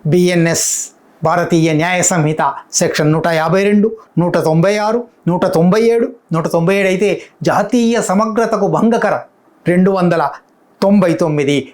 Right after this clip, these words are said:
నాలుగు సెక్షన్ల కింద కేసు పెట్టారు. ఆ కేసుకు ఆయన జవాబు ఇస్తూ ఉండగానే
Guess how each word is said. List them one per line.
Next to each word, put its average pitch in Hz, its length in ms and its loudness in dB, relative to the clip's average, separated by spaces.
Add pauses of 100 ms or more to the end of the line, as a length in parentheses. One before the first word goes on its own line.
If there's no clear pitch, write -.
(140)
నాలుగు 151 320 2
సెక్షన్ల 143 460 -2
కింద 135 240 -2 (380)
కేసు 202 260 2
పెట్టారు. 214 440 0 (360)
ఆ 160 80 0
కేసుకు 180 380 0
ఆయన 165 140 0
జవాబు 180 380 0
ఇస్తూ 214 280 -2
ఉండగానే 196 640 0